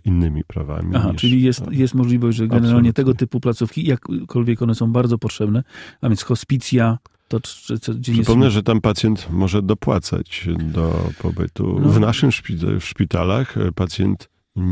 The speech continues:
Speaker 1: nie może dopłacać
Speaker 2: No, jeszcze
Speaker 1: ani do
Speaker 2: czego.
Speaker 1: pobytu, ani do materiałów medycznych.
Speaker 2: Pan prezes nie liczy na to, że ja w ogóle przychylnym okiem wspomnę, że powinniśmy do czegokolwiek dopłacać, bo uważam, że i tak płacimy naprawdę dużo.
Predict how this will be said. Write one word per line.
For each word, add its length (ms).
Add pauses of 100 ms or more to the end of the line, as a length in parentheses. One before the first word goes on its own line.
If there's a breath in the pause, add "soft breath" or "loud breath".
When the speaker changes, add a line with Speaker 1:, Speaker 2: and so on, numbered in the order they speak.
(240)
Speaker 1:
nie 120
może 260
dopłacać 720
Speaker 2:
No, 200
jeszcze 320
Speaker 1:
ani 100
do 60
Speaker 2:
czego. 140
Speaker 1:
pobytu, 680
ani 340
do 760
materiałów 540
medycznych. 680 (180)
Speaker 2:
Pan 160
prezes 380
nie 140
liczy 260
na 120
to, 100
że 140
ja 120
w 80
ogóle 260
przychylnym 760
okiem 340
wspomnę, 680
że 260 (160)
powinniśmy 460
do 100
czegokolwiek 540
dopłacać, 500
bo 100
uważam, 360
że 100
i 60
tak 180
płacimy 320
naprawdę 360
dużo. 420